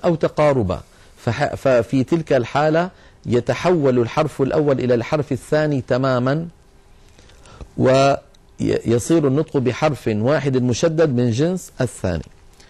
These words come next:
لكن أحياناً يا إخوة يكون الحرف الأول أقوى من الثاني، نعم بينهما تناسب، نعم بي-، نعم هما من مخرج واحد أو من مخرجين متقاربين،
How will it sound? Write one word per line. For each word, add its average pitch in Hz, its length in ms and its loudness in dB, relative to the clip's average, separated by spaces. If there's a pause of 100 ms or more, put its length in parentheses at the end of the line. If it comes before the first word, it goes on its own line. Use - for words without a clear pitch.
(240)
لكن 185 340 2
أحياناً 156 440 0
يا 143 140 2
إخوة 147 300 0
يكون 135 360 0
الحرف 151 400 -4
الأول 151 600 2 (320)
أقوى 165 360 0
من 120 140 0
الثاني، 95 440 -6 (140)
نعم 151 280 0
بينهما 143 440 2
تناسب، 127 520 -2 (420)
نعم 139 260 0
بي-، 127 140 2
نعم 135 380 0
هما 139 200 0
من 131 200 0
مخرج 127 460 -2
واحد 135 380 -2 (120)
أو 120 60 -2
من 117 200 0
مخرجين 120 600 0
متقاربين، 123 760 -2